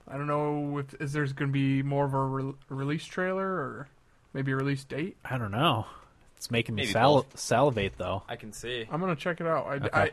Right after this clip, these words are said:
Speaker 1: I, I heard about it. I didn't look at it.
Speaker 2: That's I th-, th-, I think that's supposed to come out this fall. I'm almost
Speaker 1: Oh, is
Speaker 2: po-,
Speaker 1: it?
Speaker 2: I'm almost
Speaker 1: Well,
Speaker 2: positive.
Speaker 1: that would be another buy right there, huh?
Speaker 2: Yeah.
Speaker 4: Ugh,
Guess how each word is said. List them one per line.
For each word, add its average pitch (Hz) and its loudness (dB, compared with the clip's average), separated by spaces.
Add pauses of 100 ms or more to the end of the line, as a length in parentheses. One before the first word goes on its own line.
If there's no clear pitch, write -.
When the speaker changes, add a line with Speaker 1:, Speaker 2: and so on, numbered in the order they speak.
Speaker 1:
I, 160 2
I 156 6
heard 214 6
about 135 6
it. - 6
I 135 6
didn't 156 0
look 143 -2
at 113 -4
it. - -8 (1700)
Speaker 2:
That's 135 4 (120)
I 135 6
th-, 135 -2
th-, 156 6
I 139 6
think 208 -4
that's 240 6
supposed - 2
to 120 -4
come 113 -2
out 107 2
this 95 -6
fall. 107 -2 (880)
I'm 107 -8
almost 107 2
Speaker 1:
Oh, - 0
is 190 -6
Speaker 2:
po-, 120 8
Speaker 1:
it? - 4
Speaker 2:
I'm 117 -2
almost 113 -2
Speaker 1:
Well, 113 2
Speaker 2:
positive. 117 4
Speaker 1:
that 135 4
would 165 4
be 147 4
another 135 2
buy 135 4
right 147 4
there, 170 2
huh? 151 0
Speaker 2:
Yeah. 107 2
Speaker 4:
Ugh, 104 -4